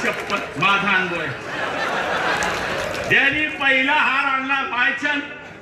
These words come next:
उसने दिया ने गेला साला आपल्यापासून. कारण की ज्यांनी दिलाय, त्याला माहिती आहे की गुलाबराव पाटलाच्या मनात माझी जागा आहे, मी गुलाबराव पाटलाचा पक्का माणूस आहे.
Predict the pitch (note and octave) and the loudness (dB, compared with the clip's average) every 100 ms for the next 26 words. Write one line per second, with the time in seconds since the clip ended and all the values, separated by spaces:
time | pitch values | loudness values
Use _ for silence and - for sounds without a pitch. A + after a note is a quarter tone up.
0 | - - - - - - - - - G3 | -14 -12 -10 -10 -10 -10 -8 -8 -2 0
1 | G3 A3 B3 F3+ G#3+ A3 A3 A3+ A3 F3+ | 0 4 4 4 4 4 4 2 0 4
2 | G3+ G#3+ A#3 A#3+ - F#3 F#3+ F#3+ F3+ F3+ | 4 6 4 2 -2 0 2 2 0 -2
3 | E3+ - C#4 A3+ - - - - - - | -2 -4 -6 -6 -6 -4 -2 -2 -2 -2
4 | - - - - - - F#3 - A#3+ E3+ | 0 0 -2 -2 -4 2 2 4 2 4
5 | G#3 B3 D#3+ G#3 A#3 B3+ B3+ A#3+ A3+ A3+ | 4 2 0 0 4 6 4 2 0 0
6 | G#3 G3+ - A#3 A3+ G#3 G#3 G#3+ G#3+ G#3+ | 2 0 2 -2 -2 -4 0 0 0 0
7 | G3+ F#3 G3 F#3+ F3+ F3+ G3 A3 A3+ - | 0 0 -2 0 0 2 4 4 2 -4
8 | C#3+ D3+ D3 A#2 C#3+ D3 E3+ F3 E3 C3+ | -4 -4 -2 0 2 4 4 4 2 -2
9 | C3+ D#3+ D3+ D#3 - D3 C3+ C#3+ C#3+ C#3 | 0 2 2 0 0 -2 0 0 0 0
10 | - - - D#3 C#3 C3 B2+ - - - | 0 0 2 4 4 2 2 2 2 2